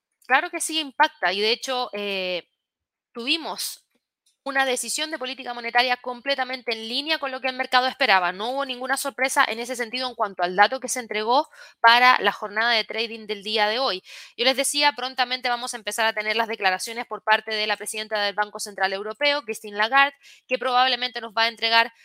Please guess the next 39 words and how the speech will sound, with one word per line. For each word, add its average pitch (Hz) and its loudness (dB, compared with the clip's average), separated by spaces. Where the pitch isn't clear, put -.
mucha 262 -8
información 247 -6
respecto 240 -6
a 226 -2
lo 214 -6
que 220 -8
se 220 -6
venga 294 2
en 226 -8
cuanto 220 -4
a 214 0
próximas 302 -4
alzas 294 0
de 269 -4
tasas 262 -2
de 254 -10
interés, 285 -2
pero 226 -4
esto 277 -8
dista 294 -2
muchísimo 247 -6
de 302 6
lo 254 -6
que 254 -6
hizo 311 -2
el 294 -6
día 311 0
de 320 0
ayer 269 -2
el 269 -6
Banco 285 -4
de 254 -6
Canadá, 294 -4
porque 233 -10
ayer 262 -6
el 269 -4
Banco 330 -4
de 302 -4
Canadá 277 2